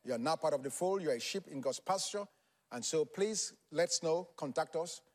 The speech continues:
at wocfanusa dot org, W O C F A N U S A dot org, so we can pray with you further. We can give you further instructions on how you can grow in your newfound faith. Again, that address on the website is W O C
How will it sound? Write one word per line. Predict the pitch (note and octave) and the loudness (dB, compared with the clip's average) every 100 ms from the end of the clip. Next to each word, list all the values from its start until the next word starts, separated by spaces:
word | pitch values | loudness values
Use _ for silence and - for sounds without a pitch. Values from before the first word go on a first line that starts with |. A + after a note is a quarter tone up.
| _ _ _ | _ _ _
at | A#2+ | -8
wocfanusa | A2 B2+ F#3+ - F#3+ F3 F3 D#3+ D#3+ | -2 0 0 2 -2 0 0 0 0
dot | B2+ A#2 | -2 -2
org, | D#3+ F3 F#3 - _ _ | 0 0 -2 -14 _ _
W | B2 D3 D3+ F#3+ | -2 -2 0 0
O | E3+ E3 | 0 -2
C | - C#3+ D3 D#3+ _ | -2 -2 -4 -8 _
F | F3 E3+ - | -2 0 -2
A | E3 - | -4 -2
N | D3 D3+ C#3+ _ _ | -2 -2 -8 _ _
U | C#3 F3 F3 | -2 -2 0
S | D#3 - | -2 -2
A | |
dot | A#2+ G#2+ | -4 -4
org, | D3 D#3 D#3 - _ _ - | 0 0 0 -6 _ _ -6
so | D3+ | -4
we | C3 | -2
can | A2+ - | -4 0
pray | E3+ | 2
with | E3+ D#3+ | 2 -2
you | D#3+ D3+ | -4 -2
further. | D3+ C#3+ C#3+ C#3+ | 0 2 2 -2
We | B2 | -6
can | A2 | -6
give | G#2 D#3 | -4 -6
you | |
further | D3+ D3+ | 0 0
instructions | C#3 - D#3+ D3+ - D#3+ | 0 -2 -2 -2 -6 -6
on | C#3 | -6
how | B2 D3 D3 D3 D3 - - | -4 0 2 0 -4 -16 -12
you | B2 | -8
can | A#2+ G#2 | -6 -4
grow | C#3 D3+ D3+ - | 0 0 -2 -6
in | C3+ | -2
your | B2+ | -2
newfound | A#2+ C#3 - C3+ B2 | -2 -4 -4 -6 -6
faith. | - E3 F3+ - _ _ - | -2 -2 -2 -8 _ _ -12
Again, | B2+ D3 E3+ F#3+ - | -2 0 0 -4 -2
that | D3 C#3+ - | 0 0 -4
address | B2+ A2 D3 D#3+ - | -8 0 0 0 -4
on | B2+ A#2+ | -8 -2
the | |
website | C3+ E3+ - D#3 D#3 | 0 0 0 0 0
is | C#3+ B2+ - _ _ A2+ | -6 -8 -10 _ _ -2
W | A2+ D#3 C3+ C#3+ E3+ E3+ | 2 2 0 -2 -4 -2
O | E3 E3 | -2 0
C | - - B2+ C#3+ | -2 -2 -2 -6